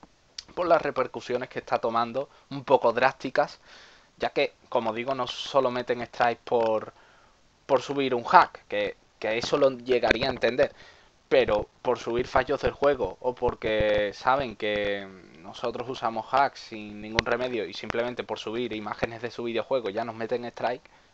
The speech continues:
eso no lo veo nada razonable. Bueno, dicho esto, ya he hablado suficiente, creo que he dejado mi posición bastante clara.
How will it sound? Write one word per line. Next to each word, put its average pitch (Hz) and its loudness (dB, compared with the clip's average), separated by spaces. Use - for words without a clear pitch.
eso - -12
no 104 -6
lo 101 -4
veo 107 -2
nada 110 0
razonable. 95 -4
Bueno, 196 2
dicho 143 2
esto, 156 4
ya 135 4
he 131 8
hablado 120 4
suficiente, 120 -6
creo 110 -2
que 107 0
he 104 -2
dejado 107 -2
mi 107 -12
posición 107 -6
bastante 101 -8
clara. 131 0